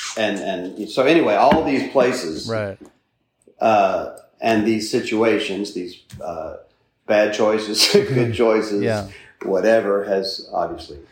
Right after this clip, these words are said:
Speaker 1: uh,
Speaker 2: Well, I, I
Speaker 1: shaped
Speaker 2: love the,
Speaker 1: us.
Speaker 2: the progression around the country to the different musical cities, and obviously that can be mirrored in your own creative progression. And, uh,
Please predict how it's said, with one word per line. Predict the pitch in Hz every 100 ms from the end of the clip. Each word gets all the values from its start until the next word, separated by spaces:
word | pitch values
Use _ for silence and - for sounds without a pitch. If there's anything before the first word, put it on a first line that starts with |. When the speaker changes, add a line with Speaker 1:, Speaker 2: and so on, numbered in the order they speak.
| - -
Speaker 1:
uh, | - - - -
Speaker 2:
Well, | 151
I, | 147
I | 135
Speaker 1:
shaped | 131 143
Speaker 2:
love | 147 165
the, | 139 139
Speaker 1:
us. | 117
Speaker 2:
the |
progression | 127 135 110 123 131 - 123
around | 110 117
the | 110
country | - 127 127 123
to | 107
the | 101
different | 95 104 113 117 110
musical | 147 131 120
cities, | 104 117 104 101
and | 104
obviously | - 113 113 - 110
that | 98 101
can | 110
be | 107
mirrored | 104 104 107
in | 107 101
your | 101
own | 104 101 101 98 - _
creative | - 113 101 113 -
progression. | 98 101 120 - 98 87 90
And, | 95 92
uh, | 98 95 92